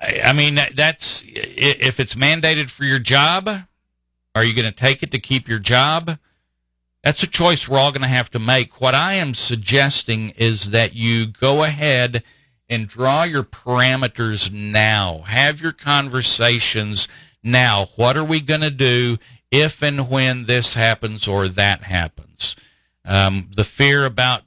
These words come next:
uh, you're sending your kids to school and being forced to wear masks.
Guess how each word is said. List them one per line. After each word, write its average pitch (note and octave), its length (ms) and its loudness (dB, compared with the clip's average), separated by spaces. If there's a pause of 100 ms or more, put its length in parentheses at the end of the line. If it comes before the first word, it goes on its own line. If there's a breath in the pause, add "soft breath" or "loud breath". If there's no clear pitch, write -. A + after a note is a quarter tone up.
(100)
uh, A2+ 160 0
you're G#2 220 -4
sending D3 460 0
your B2 120 0
kids D#3+ 520 0
to B2+ 100 -2
school F#3 720 2
and B2+ 220 -4
being B2 240 -2
forced C#3 540 -2
to B2 80 -4
wear C3 280 2
masks. C#3+ 800 -2